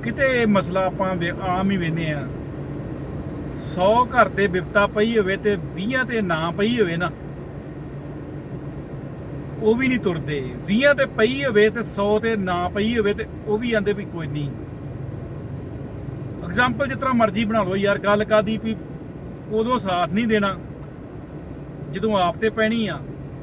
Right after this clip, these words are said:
ਫਿਰ ਚੀਕਾਂ ਵੱਜਣੀਆਂ, ਫਿਰ "ਫੜ ਲਓ, ਫੜ ਲਓ, ਫਲਾਣਿਆ ਉੱਧਰ ਨੂੰ ਭੱਜ ਜਾ, ਢੀਗੜੇ ਨੂੰ ਉੱਧਰ ਸਾ ਛੱਡ ਆਓ, ਕਿਸੇ ਨੂੰ ਉੱਧਰ ਲੈ ਜਾਓ।" ਹੈਂ?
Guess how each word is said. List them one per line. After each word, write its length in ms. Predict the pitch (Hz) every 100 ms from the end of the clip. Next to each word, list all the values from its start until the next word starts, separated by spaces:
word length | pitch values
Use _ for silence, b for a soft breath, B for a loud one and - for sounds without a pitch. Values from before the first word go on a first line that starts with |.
| - -
ਫਿਰ 100 | 175
ਚੀਕਾਂ 380 | 143 160 175 165
ਵੱਜਣੀਆਂ, 460 | 165 175 185 190 147 - - - 135 - - - - -
ਫਿਰ 120 | 165
"ਫੜ 300 | - 151 170
ਲਓ, 160 | 226 202
ਫੜ 220 | 143 190
ਲਓ, 200 | 190 170 - - - -
ਫਲਾਣਿਆ 400 | 165 185 185 190
ਉੱਧਰ 240 | 185 180 175
ਨੂੰ 140 | 240
ਭੱਜ 240 | 214 196 143
ਜਾ, 340 | 160 165 143 - - - -
ਢੀਗੜੇ 280 | 220 185 175
ਨੂੰ 100 | 175
ਉੱਧਰ 260 | 202 214 240
ਸਾ 180 | -
ਛੱਡ 300 | 208 196 190
ਆਓ, 160 | 185 190
ਕਿਸੇ 280 | - 196 196
ਨੂੰ 140 | 196
ਉੱਧਰ 240 | 202 202 247
ਲੈ 220 | 220 196
ਜਾਓ।" 220 | 196 180 151 - - - - - - - - -
ਹੈਂ? 320 | 190 233 254